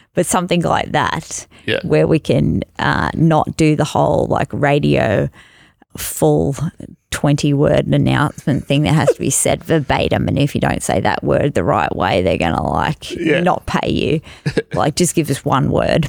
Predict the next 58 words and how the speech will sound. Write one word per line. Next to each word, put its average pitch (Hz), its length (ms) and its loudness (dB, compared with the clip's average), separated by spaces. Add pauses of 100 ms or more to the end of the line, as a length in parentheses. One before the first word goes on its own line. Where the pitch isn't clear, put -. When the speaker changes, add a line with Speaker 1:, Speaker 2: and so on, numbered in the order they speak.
(100)
Speaker 1:
basically, - 480 -2
and 98 140 0
let 80 120 -2
us - 140 -4
just 139 140 -6
Speaker 2:
Do 135 60 2
Speaker 1:
do - 80 0
our 147 100 0
own 175 60 -2
Speaker 2:
people, 131 240 2
Speaker 1:
stuff. - 340 0 (340)
Speaker 2:
do 123 120 0
people 123 280 -2
know 95 220 0
that 95 120 0
about - 300 -4
you? 95 220 -2 (480)
That 113 320 -2
you, 110 460 -4 (360)
more 139 260 2
so 113 200 2
than 110 120 0
anyone 107 300 0
that 101 100 -4
I 107 140 2
personally 104 640 0
know, 101 260 0
financially 98 680 -2
commit - 360 -10
to 98 100 -8
the 92 120 -2
gag? 85 420 -4 (640)
Speaker 1:
Yeah. 170 240 -2
Speaker 2:
For 156 120 2
someone 151 260 2
that's 127 160 -2
always 120 260 2
saying 120 260 0
you 117 60 -2
got 120 140 0
no 110 160 -2
cash, 117 340 -2
Speaker 1:
I've - 60 -8
Speaker 2:
you 120 60 -4
Speaker 1:
got 285 140 2
Speaker 2:
do, 156 60 2
Speaker 1:
no 254 140 2
cash. 269 320 -4
Speaker 2:
you 131 60 0
do 165 160 4
invest 147 340 0
a 135 60 4
lot 123 200 0
of 113 80 -6
money 120 240 -2
in 110 120 -4
the 110 80 -6
gag. - 420 -6